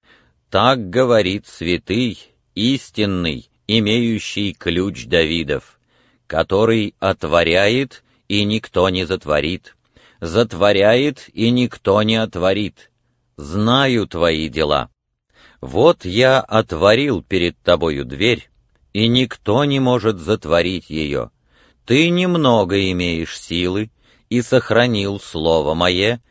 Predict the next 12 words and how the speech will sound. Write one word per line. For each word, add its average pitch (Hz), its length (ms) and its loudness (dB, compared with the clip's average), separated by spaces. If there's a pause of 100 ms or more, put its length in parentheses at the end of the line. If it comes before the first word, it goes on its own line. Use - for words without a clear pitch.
(160)
и 113 180 2
не 120 220 2
отрекся 113 720 0
имени 101 600 -2
моего. 71 460 -4 (800)
Вот 110 680 0
я 76 380 0
сделаю, 123 720 2
что - 260 -6
из 104 240 -2
сатанинского 85 1080 -2
сборища, 82 760 -4